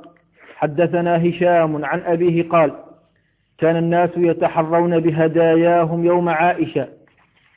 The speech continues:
قالت عائشة رضي الله عنها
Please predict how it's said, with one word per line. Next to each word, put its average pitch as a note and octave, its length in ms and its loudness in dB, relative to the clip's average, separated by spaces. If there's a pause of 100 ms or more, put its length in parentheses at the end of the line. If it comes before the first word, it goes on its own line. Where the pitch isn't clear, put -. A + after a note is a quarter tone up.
(120)
قالت E3 440 2
عائشة E3+ 800 0
رضي F3 300 0
الله F3 360 0
عنها D3+ 460 -4